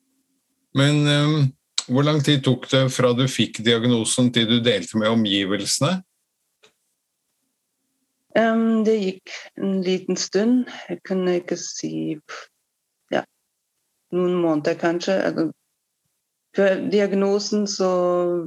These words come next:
Speaker 2: vil jeg ikke si det, at det er det mistanke om det, fordi jeg vil ikke, eh,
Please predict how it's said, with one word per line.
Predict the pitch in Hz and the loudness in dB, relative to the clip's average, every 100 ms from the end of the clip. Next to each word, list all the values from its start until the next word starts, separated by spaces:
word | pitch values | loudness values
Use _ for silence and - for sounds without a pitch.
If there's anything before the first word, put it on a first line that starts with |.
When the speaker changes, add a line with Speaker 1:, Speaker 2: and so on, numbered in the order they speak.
| - | -6
Speaker 2:
vil | 175 170 | -4 0
jeg | 175 175 | 0 -2
ikke | 180 | -6
si | - - 165 165 | -8 -6 -2 0
det, | 165 170 175 170 _ - | 2 0 -2 -6 _ -12
at | 170 | -4
det | 170 | 0
er | 165 | 0
det | |
mistanke | 170 170 - 160 165 | 0 -2 -4 -2 -2
om | 165 | 0
det, | 160 165 165 _ _ _ _ _ _ - | 0 -2 -4 _ _ _ _ _ _ -6
fordi | 170 170 | -2 0
jeg | 165 | 0
vil | 160 160 | 0 0
ikke, | 156 - | -2 -2
eh, | 160 156 156 | 0 0 -2